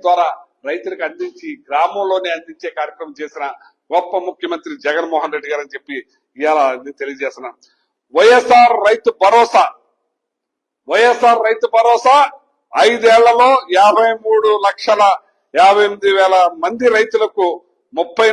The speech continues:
నాలుగు వేల రెండు వందల, ఆ, మరి కోట్లను నేరుగా బ్యాంక్ ఖాతాలకి జమ చేసిన ప్రభుత్వం జగన్మోహన్ రెడ్డి గారు. మీరు కూటమికి ఏం చెప్పారయ్యా? మీరు ఎలక్షన్ ముందు ఏ రకంగా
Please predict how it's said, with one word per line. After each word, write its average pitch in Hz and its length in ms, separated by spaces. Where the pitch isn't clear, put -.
నాలుగు 208 320
వేల 208 140
రెండు 190 140
వందల, 190 220
ఆ, - 20
మరి 170 200
కోట్లను 247 500
నేరుగా 247 340
బ్యాంక్ 190 260
ఖాతాలకి 185 640
జమ 147 140
చేసిన 175 340
ప్రభుత్వం 151 420
జగన్మోహన్ 151 520
రెడ్డి 123 180
గారు. 120 140
మీరు 180 160
కూటమికి 202 560
ఏం 208 80
చెప్పారయ్యా? 226 440
మీరు 247 160
ఎలక్షన్ 233 420
ముందు 240 160
ఏ - 20
రకంగా 247 320